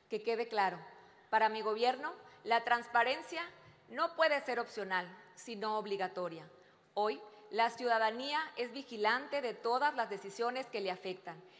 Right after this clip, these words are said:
y cuenta con los mecanismos jurídicos para denunciarles. Yo, por mi parte, he hecho un compromiso con cada habitante de Isla Mujeres y no me dejaré vencer por nada.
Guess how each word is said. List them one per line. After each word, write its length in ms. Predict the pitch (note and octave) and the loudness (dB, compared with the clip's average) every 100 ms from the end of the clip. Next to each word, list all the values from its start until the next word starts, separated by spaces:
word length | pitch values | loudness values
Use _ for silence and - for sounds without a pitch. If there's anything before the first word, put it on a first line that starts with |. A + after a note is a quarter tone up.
| - | -14
y 100 | A3+ | -10
cuenta 380 | - C4 C#4+ D#4+ | 0 0 2 2
con 140 | C4+ A#3 | 2 0
los 120 | G3+ | -4
mecanismos 560 | G#3 G#3 A#3+ B3 C4+ | -2 -2 -2 -6 -8
jurídicos 540 | - G#3+ B3+ C#4+ C4 C4+ | -6 -6 -6 -4 -4 -2
para 220 | A3+ G3 | 0 2
denunciarles. 640 | F#3 F#3 - F3+ D#3+ D#3 - - - - - _ - | 0 -8 -4 -2 -2 -8 -16 -20 -20 -20 -20 _ -6
Yo, 240 | F3+ A#3+ | -2 0
por 140 | C#4 B3 | 0 -2
mi 120 | G#3 | 2
parte, 440 | G3 G#3 - C4+ - - - | 4 4 2 -10 -12 -20 -2
he 160 | C4+ C#4+ | 2 2
hecho 180 | C#4+ | 0
un 80 | D4+ | -2
compromiso 640 | C#4+ A#3+ G#3+ A#3 D4 D#4+ | -2 -2 -4 -6 -6 -6
con 180 | B3 A3 | -4 -2
cada 220 | A#3+ B3 | 2 4
habitante 520 | B3+ A3+ G#3+ A3 A3+ A3 | 4 2 0 0 -2 -2
de 100 | G3+ | -2
Isla 240 | G#3 G#3+ | -2 -4
Mujeres 580 | F#3+ G#3+ A3 A#3 A#3 - - - | -4 -6 -6 -6 -8 -20 -20 -12
y 120 | B3 | -6
no 160 | B3 B3 | -2 0
me 140 | B3 | 0
dejaré 380 | A3 G#3+ G3+ G3+ | -2 -2 -2 -2
vencer 360 | G3 F#3+ G3 F#3+ | -4 -6 -8 -8
por 160 | F#3 | -8
nada. 340 | E3+ E3 D#3 | -8 -8 -10